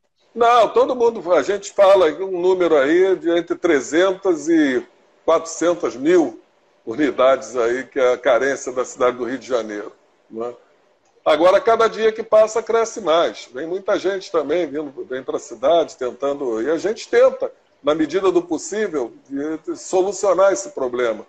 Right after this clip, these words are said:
Eu tenho buscado aqui, já entrei em contato com várias empresas, inclusive da China, procurando kits de habitação, alguma forma mais,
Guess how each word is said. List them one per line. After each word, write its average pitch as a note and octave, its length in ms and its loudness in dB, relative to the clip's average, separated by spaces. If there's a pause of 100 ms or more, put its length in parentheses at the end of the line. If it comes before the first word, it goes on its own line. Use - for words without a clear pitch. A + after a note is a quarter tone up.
(240)
Eu B2+ 140 -2
tenho E3+ 220 2
buscado E3 520 0
aqui, D#3+ 280 0
já D3 180 2
entrei D3 260 -2
em D3 60 -8
contato C#3+ 560 0
com A#2+ 220 -14 (440)
várias D3+ 380 0
empresas, D3+ 460 -4
inclusive E3 400 -8
da D#3 180 2
China, E3+ 540 -6 (400)
procurando D3 580 -2
kits F#3 420 -6
de A#2+ 80 -4
habitação, C3+ 680 0
alguma C#3 340 0
forma C#3+ 400 0
mais, B2+ 640 -2